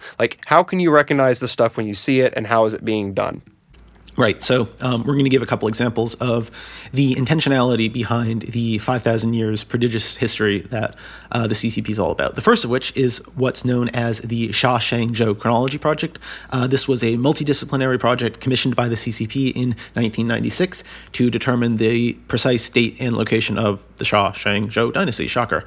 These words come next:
Speaker 2: right there in the title. <laughs> Um, <laughs> the project used a bunch of methods, including radiocarbon dating,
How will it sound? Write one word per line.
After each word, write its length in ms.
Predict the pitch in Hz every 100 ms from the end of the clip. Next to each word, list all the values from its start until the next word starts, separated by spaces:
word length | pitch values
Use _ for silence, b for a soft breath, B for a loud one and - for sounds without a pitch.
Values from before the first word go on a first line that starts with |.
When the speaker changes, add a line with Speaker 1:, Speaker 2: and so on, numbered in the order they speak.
| B -
Speaker 2:
right 180 | 113
there 120 | 101 107
in 60 |
the 60 | 104
title. 280 | - - - -
<laughs> 180 | 196 165 B B 185 -
Um, 300 | 127 123 113
<laughs> 120 | -
the 200 | 165 131
project 380 | - 147 143 -
used 220 | 139 131
a 40 | 123
bunch 180 | 165 165
of 80 |
methods, 320 | 143 127 131 113
including 560 | 120 135 120 117 120
radiocarbon 640 | 143 147 143 139 131 127
dating, 360 | 123 135 139